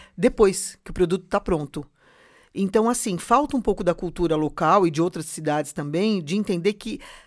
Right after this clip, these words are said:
ah, o olhar da venda, ele tem que começar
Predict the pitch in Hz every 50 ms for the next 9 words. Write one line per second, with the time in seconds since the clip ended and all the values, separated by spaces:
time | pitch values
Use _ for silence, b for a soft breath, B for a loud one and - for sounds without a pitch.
0 | B B B _ - - 175 175 170 170 170 165 170 170 175 214 214 - - 180
1 | 180 214 208 185 202 247 247 208 202 240 233 175 165 202 240 277 262 196 175 175
2 | 180 185 - 240 226 - - - 247 226 226 208 - - 240 247 294 359 415